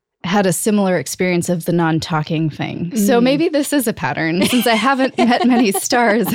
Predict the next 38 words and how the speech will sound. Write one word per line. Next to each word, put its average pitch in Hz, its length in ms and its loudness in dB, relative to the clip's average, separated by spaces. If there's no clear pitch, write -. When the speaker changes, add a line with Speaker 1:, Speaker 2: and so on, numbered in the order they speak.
Speaker 1:
and 214 120 0
it's - 800 -4
<laughs> - 80 -6
been 277 180 4
a 170 80 2
very 190 280 2
similar 196 360 0
experience 175 540 -2
at - 140 -18
both. 185 300 2
Speaker 2:
Yeah. 165 220 -4
Speaker 1:
Uh, 190 240 2
but 233 140 2
with 262 160 2
him, 247 220 2
I 196 100 0
did, 170 340 -2
I 170 200 0
talked 156 240 -4
to 170 60 -4
him 160 140 -2
a 151 60 -2
little 156 180 -2
bit 151 280 -4
Speaker 2:
Yeah. 156 60 -4
Speaker 1:
about 151 460 -2
a 175 100 -2
guest 165 300 -2
that - 120 -6
he 190 100 -4
had 175 120 0
had 170 220 -4
on 160 160 -2
that 165 120 -6
really 170 220 -2
inspired 160 460 -4
my 160 100 -2
choreography. 175 720 -4